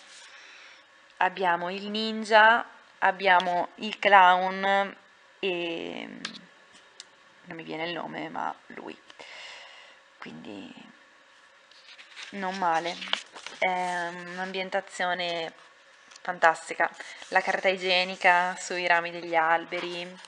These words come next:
è molto americano e vi farò sapere. Ho iniziato il secondo volume, questo è il primo,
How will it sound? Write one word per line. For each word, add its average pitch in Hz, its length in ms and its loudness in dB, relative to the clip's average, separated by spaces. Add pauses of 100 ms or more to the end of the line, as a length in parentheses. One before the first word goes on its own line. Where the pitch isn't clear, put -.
(320)
è 185 80 -12
molto 196 180 -2
americano 165 560 0 (1700)
e 185 960 -8 (840)
vi - 100 -12
farò 208 220 6
sapere. 180 640 2 (240)
Ho 202 220 4
iniziato 208 1120 4
il 226 40 -4
secondo 208 380 -8
volume, 262 540 0 (600)
questo - 280 -6
è 202 40 -2
il 202 60 -8
primo, 254 540 0